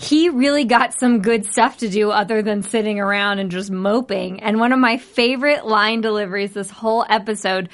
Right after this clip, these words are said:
was when he's leaving and he turns to her and he's like,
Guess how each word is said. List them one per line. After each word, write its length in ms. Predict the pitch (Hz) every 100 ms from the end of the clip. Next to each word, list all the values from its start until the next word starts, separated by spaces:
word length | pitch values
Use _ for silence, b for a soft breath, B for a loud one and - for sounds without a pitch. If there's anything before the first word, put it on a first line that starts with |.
| 175 175 175
was 160 | 220
when 160 | 233 226
he's 320 | 214 262 294
leaving 600 | 240 247 254 226 214 196
and 140 | 220
he 180 | 220 240
turns 320 | 240 247 247 240
to 60 |
her 120 | 226
and 80 | 226
he's 160 | 220 214
like, 180 | 220